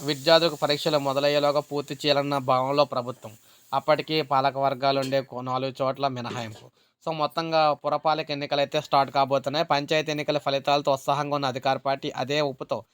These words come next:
రాష్ట్రంలో అన్ని పట్టణ స్థానిక సంస్థల ఎన్నికల నిర్వహణకు సిద్ధమవుతుంది. విద్యార్థులకు పరీక్షల సీజన్ మొదలయ్యే లోపే, అంటే ఫిబ్రవరి రెండో వారం నాటికి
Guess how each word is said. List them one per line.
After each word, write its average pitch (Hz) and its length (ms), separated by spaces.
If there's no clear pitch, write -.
రాష్ట్రంలో 143 460
అన్ని 139 200
పట్టణ 139 320
స్థానిక 143 340
సంస్థల 139 360
ఎన్నికల 139 280
నిర్వహణకు 135 380
సిద్ధమవుతుంది. 131 640
విద్యార్థులకు 156 680
పరీక్షల 147 400
సీజన్ 147 340
మొదలయ్యే 139 420
లోపే, 139 320
అంటే 131 320
ఫిబ్రవరి 139 440
రెండో 135 320
వారం 139 280
నాటికి 135 360